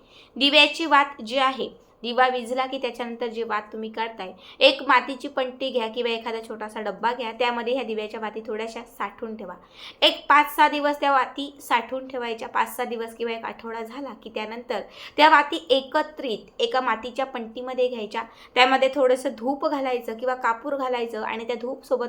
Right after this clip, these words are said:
किंवा कापूरसोबत ह्या वाती प्रज्वलित करायच्या आणि संपूर्ण घरभर याचा धूर करायचा. ह्या वाती जर तुम्ही एकत्रित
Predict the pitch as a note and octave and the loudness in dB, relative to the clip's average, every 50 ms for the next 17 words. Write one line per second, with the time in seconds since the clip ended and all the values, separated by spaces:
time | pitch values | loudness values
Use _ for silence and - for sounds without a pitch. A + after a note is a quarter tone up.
0 | A#3+ - B3 A#3+ A#3+ A#3 - A#3 - A#3 A3+ A3+ - A#3 G#3 A3+ A3+ A3+ A#3+ A3+ | -6 -4 -4 -4 -4 -4 -6 -6 -4 -4 -4 -2 -4 -4 -4 -4 -6 -6 -6 -6
1 | A3+ A3 A3 B3 A#3 - A3 G3 G3 G3 G#3+ A#3 D4 E4+ - - - D4 C4 A#3+ | -6 -6 -8 -10 -10 -6 -6 -6 -4 -4 -4 -4 -4 -4 -6 -6 -4 -2 -2 -2
2 | A3 A3+ G#3+ G3+ G#3 - - - - - - B3+ D4 F4 - G4+ C#4+ C4+ - - | -2 0 -2 -2 -2 -4 -12 -14 -6 0 2 2 2 2 0 -2 -2 -2 -4 -6
3 | E4 F4 F4+ E4 A3+ A#3 A#3 A3+ A3+ A3 C4+ D4+ D4+ C#4 B3+ - B3+ B3 A3+ A3 | -4 -4 -4 -4 -4 -4 -4 -4 -4 -4 -4 -4 -4 -6 -6 -6 -8 -6 -6 -6
4 | G#3+ G#3+ G#3+ G#3+ G#3+ G3 F3+ F3+ - - - _ _ _ _ _ _ _ _ _ | -8 -8 -10 -12 -14 -16 -16 -18 -18 -20 -20 _ _ _ _ _ _ _ _ _
5 | - - _ _ _ _ _ - B3+ C4 C4 C#4 C4+ B3+ A3+ - - C#4 C4 A3+ | -20 -20 _ _ _ _ _ 6 10 10 10 12 12 10 8 8 4 -2 0 0
6 | B3+ B3 A#3+ - B3 B3+ C4+ C4 - G#3 - - A#3+ A3+ A#3 B3+ C4+ | 0 0 -2 -4 -4 -4 -4 -4 -4 -6 -6 -4 -6 -4 -4 -6 -6